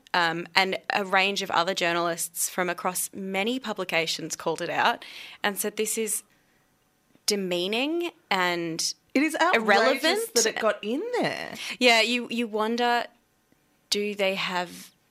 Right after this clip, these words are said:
Speaker 1: d-, did a woman read this before it went online, before it went live?
Speaker 2: <laughs> Did anyone read
Speaker 1: do,
Speaker 2: it?
Speaker 1: yeah. W-, how could any editor look at that and think, "Yeah, that's fine.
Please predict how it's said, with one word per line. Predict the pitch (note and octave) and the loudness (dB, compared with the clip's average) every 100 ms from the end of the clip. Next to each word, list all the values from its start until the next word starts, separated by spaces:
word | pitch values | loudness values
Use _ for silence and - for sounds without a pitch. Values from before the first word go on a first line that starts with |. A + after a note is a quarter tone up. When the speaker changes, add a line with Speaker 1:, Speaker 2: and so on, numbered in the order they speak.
| _ - | _ -8
Speaker 1:
d-, | - C#3+ - _ _ _ - | -8 -8 -14 _ _ _ -6
did | G#3+ A3+ | 0 2
a | A3+ | 2
woman | F3 F3+ F3+ F3 E3+ E3 | 0 -2 0 -2 -4 -4
read | E3+ E3+ | -4 -4
this | - E3 E3 | -2 -4 -2
before | F3 - F#3 D3 | -6 -4 -4 -4
it | - _ - | -8 _ -2
went | F3+ D3 - | -2 -2 -4
online, | D#3+ D#3 D3+ - - | -4 -2 0 0 -2
before | F#3 - - A3 | -2 -4 2 4
it | G#3 | 6
went | G3 F#3+ | 2 2
live? | F3 E3 E3+ | 2 4 4
Speaker 2:
<laughs> | F#3 | 4
Did | G#3 | 4
anyone | F#3 D4 F#3+ D3+ | 2 2 0 2
read | |
Speaker 1:
do, | G3 C4 C4 - | 4 4 2 -2
Speaker 2:
it? | B3 | 4
Speaker 1:
yeah. | B3+ D4 F3+ | 6 6 4
W-, | - A3+ - A#3 - A3 A#3+ | 0 -4 -4 -10 -10 -6 4
how | C4 C#4 | 4 4
could | D4 A#3+ | 2 2
any | G#3 A3+ A3+ | 2 2 2
editor | F#3 F3 E3+ E3 D#3+ - - | 2 2 0 0 -2 -6 -6
look | G3 F#3+ | -4 -4
at | G#3+ | 2
that | E3 E3+ G#3 | 4 4 2
and | G#3+ | 0
think, | F#3+ F#3+ - _ _ _ _ _ - | -2 -2 -4 _ _ _ _ _ 0
"Yeah, | F#3 E3 E3+ - | 2 4 2 4
that's | A#3 - | 4 4
fine. | - E3+ F3 F#3+ | 2 4 4 0